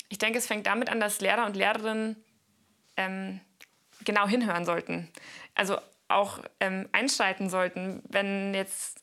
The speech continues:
jemand sagt, „Du schwule Sau“, dass der Lehrer dann oder die Lehrerin nicht still ist und nichts es überhört hat, sondern dann sagt, „Hey,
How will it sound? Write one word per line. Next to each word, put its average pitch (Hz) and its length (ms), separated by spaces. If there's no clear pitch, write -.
jemand 196 280
sagt, 196 280
„Du 214 60
schwule 214 240
Sau“, 190 320
dass - 280
der 208 80
Lehrer 214 240
dann 214 260
oder 202 60
die 190 160
Lehrerin 214 340
nicht 269 240
still 220 300
ist 262 240
und 208 100
nichts - 320
es - 140
überhört 220 480
hat, 214 220
sondern 196 200
dann 196 140
sagt, 196 260
„Hey, 226 320